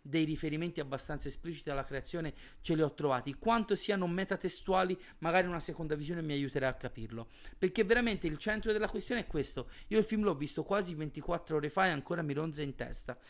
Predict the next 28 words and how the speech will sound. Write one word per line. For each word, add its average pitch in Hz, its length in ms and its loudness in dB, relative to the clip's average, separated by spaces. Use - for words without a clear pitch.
È - 80 -6
un 180 120 2
film 233 320 2
che 185 100 -2
veramente 170 480 -2
mi 151 100 -4
è 139 60 -6
già 139 140 -4
entrato 160 400 -2
dentro 190 400 -2
e 165 40 -4
mi 135 160 -4
sta 143 320 2
sconquassando 190 960 0
in 185 100 0
maniera 147 300 0
importante. 135 760 -6
E, 160 300 2
e 175 60 0
ripeto, 175 520 2
è 170 120 -2
la 175 120 2
cosa 202 280 0
bellissima 185 480 -4
è 190 60 -8
che - 100 -6
è 165 40 -2
una, 147 320 0